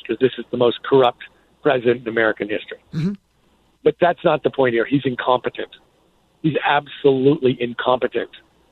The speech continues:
Speaker 1: He absolutely stripped the Center for Disease Control of its, uh, money and of its capability.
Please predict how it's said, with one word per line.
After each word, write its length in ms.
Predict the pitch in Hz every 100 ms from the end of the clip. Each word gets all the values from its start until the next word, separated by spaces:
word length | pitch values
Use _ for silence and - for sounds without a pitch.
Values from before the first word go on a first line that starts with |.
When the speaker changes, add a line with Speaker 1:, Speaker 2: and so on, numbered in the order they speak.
| _ _ _ _
Speaker 1:
He 240 | 165 175
absolutely 460 | - 147 143 147 127 - -
stripped 320 | 156 156 - -
the 100 | 117 -
Center 220 | 135 131
for 120 | 120
Disease 380 | 110 113 131 123
Control 440 | - 120 131 120 113
of 80 |
its, 160 | 110 - - _ _ _ _ _ -
uh, 300 | 113 104 -
money 460 | 127 127 139 139 -
and 160 | 117
of 100 | 113
its 140 | 110 - - _ -
capability. 720 | 131 131 113 123 131 143 156